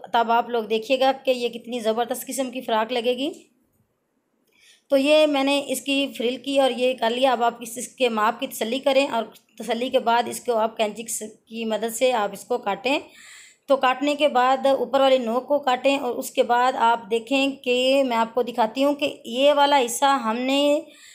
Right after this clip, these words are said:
ये दो, एक ही सिर्फ जोड़ बढ़ेगा, ये वाला हिस्सा जो है वो हमारा सांझा रहेगा। और अब आप ये देखें, ये हमारी फ्रिल की गोलाई आ गई सारी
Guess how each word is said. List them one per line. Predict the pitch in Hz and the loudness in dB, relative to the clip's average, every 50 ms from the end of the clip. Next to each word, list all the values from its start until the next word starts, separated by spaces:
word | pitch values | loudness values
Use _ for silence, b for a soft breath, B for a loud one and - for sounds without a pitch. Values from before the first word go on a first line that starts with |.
| B B B _ - | B B B _ -6
ये | 190 247 285 302 320 302 | 0 2 4 4 4 4
दो, | 226 254 254 269 277 269 - - - _ - - | 4 4 4 6 4 4 0 -6 -20 _ -6 -2
एक | 269 302 330 359 349 262 | 0 0 2 0 0 -2
ही | 302 359 | -2 -2
सिर्फ | - - 302 277 | -2 -2 -6 -4
जोड़ | 208 247 247 247 262 226 | 0 4 4 4 4 4
बढ़ेगा, | 214 208 202 202 202 190 180 175 | 2 0 -2 -2 -2 -4 -4 -6
ये | 165 170 180 240 277 294 | -6 -4 -2 0 2 4
वाला | 285 294 285 285 294 | 4 4 4 4 4
हिस्सा | 277 240 240 - - 285 285 | 2 2 0 0 2 2 2
जो | 269 277 | 4 4
है | 285 285 285 | 4 4 4
वो | 269 285 269 | 4 2 2
हमारा | 262 220 226 233 247 | 2 2 2 2 0
सांझा | 240 - - 226 226 240 269 | 0 0 -2 0 2 4 4
रहेगा। | 277 277 269 247 269 277 | 4 4 4 4 4 2
और | 277 - - 233 240 - | 2 2 0 0 2 2
अब | 233 233 226 | 2 2 2
आप | 247 240 240 240 226 226 - | 2 2 0 0 -4 -8 -10
ये | 196 196 214 202 | -6 -6 -4 -4
देखें, | 185 196 190 - - 202 | -4 -6 -8 -10 -8 -8
ये | 196 208 220 226 | -6 -4 -4 -4
हमारी | 233 226 220 208 220 233 | -4 -4 -4 -4 -4 -6
फ्रिल | 226 - 220 220 226 | -6 -6 -6 -6 -6
की | 226 - 247 247 226 247 254 269 285 - b b b b b b b b b - | -8 -8 -8 -6 -6 -4 -4 -6 -8 -10 b b b b b b b b b -4
गोलाई | 220 226 226 208 214 262 | 0 2 4 4 4 4
आ | 285 302 302 | 4 4 2
गई | 294 311 | 0 -2
सारी | 294 302 269 269 277 302 330 | 0 0 2 0 0 -2 -6